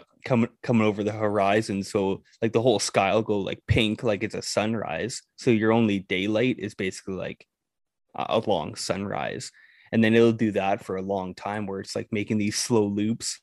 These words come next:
across the horizon, and they'll be, like, like, kinda getting into, uh, getting into the spring. You'll see it where, like, the s-,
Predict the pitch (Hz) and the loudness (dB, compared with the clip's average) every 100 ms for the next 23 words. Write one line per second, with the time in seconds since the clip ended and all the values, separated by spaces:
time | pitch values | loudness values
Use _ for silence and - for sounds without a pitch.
0 | _ 110 - 101 107 107 104 95 95 113 | _ -10 0 0 0 -4 -6 -4 -2 -2
1 | 131 113 107 110 107 101 95 92 - _ | 0 0 2 0 0 -2 -4 -8 -16 _
2 | _ - _ _ _ _ _ - - 101 | _ -20 _ _ _ _ _ -20 -14 -2
3 | 101 - _ - 123 104 110 104 101 104 | -2 -2 _ -4 -2 0 0 0 -2 -4
4 | 101 - 104 101 95 95 95 104 _ - | -4 -6 -6 -4 -6 -6 -8 -10 _ 0
5 | 120 110 107 - - 98 - - 117 107 | 2 4 0 -2 -12 -12 -12 -4 -2 -2
6 | 107 - 113 95 95 95 95 107 - - | -4 -2 -2 -2 -4 -6 -4 -4 -6 -6